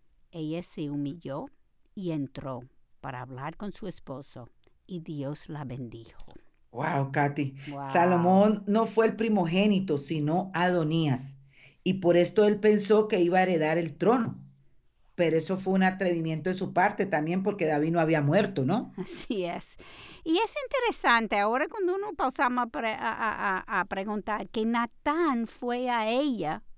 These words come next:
Speaker 1: como intercesora para que ella podía hablar con David. Después que David se muere, Adonías también pide a ella ser intercesora con su hijo Salomón, quien era en ese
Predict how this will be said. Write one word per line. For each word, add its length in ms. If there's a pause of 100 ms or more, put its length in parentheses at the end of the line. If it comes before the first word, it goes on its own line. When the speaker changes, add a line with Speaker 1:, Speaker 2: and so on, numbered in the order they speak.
(160)
Speaker 1:
como 320
intercesora 1160
para 340
que 280
ella 280
podía 440
hablar 340
con 240
David. 400 (640)
Después 600
que 180
David 420
se 160
muere, 640 (460)
Adonías 1080
también 480 (240)
pide 300
a 60
ella 360
ser 320
intercesora 1080 (400)
con 180
su 240
hijo 260
Salomón, 760 (480)
quien 280
era 300
en 140
ese 280